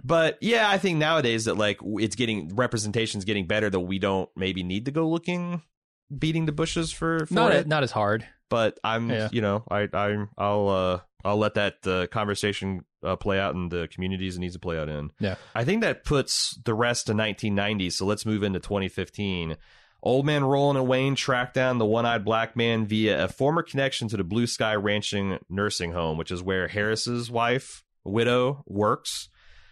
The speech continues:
Speaker 1: Um, and she recalls Harris meeting this man, re-, uh, remembers his name is Junius, and Ro-, um, Roland's able to put together just Junius Watts and, uh,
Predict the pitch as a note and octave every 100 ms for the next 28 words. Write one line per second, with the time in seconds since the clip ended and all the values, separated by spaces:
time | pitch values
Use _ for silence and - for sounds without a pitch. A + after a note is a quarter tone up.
0 | - - A2 G#2+ G#2 G2+ G2 G#2 G#2+ -
1 | D3+ C#3 C3+ D3+ D#3 D3+ D#3 C#3+ - -
2 | - B2+ B2 A#2+ - A#2 B2 A#2+ G2 F#2
3 | - F2+ F2+ F#2 F#2+ G2 - F#2+ F#2 F2+
4 | G#2+ A#2 B2 A2+ G#2 G#2+ A2 G2+ F2 G2+
5 | B2 B2+ B2+ D3 - - - _ _ _
6 | _ _ _ A2 A2+ A2 G#2+ G#2+ A#2 -
7 | G#2+ G2+ F#2+ F#2 A#2 B2+ A#2+ A2+ G#2+ A#2
8 | G#2+ G#2+ A#2 G#2 F#2+ G2 E2+ G#2+ G#2+ G2+
9 | - G#2 G#2 F#2 - - - F#2 F#2 F2+
10 | F2+ F2+ E2+ F2 E2+ E2 D#2+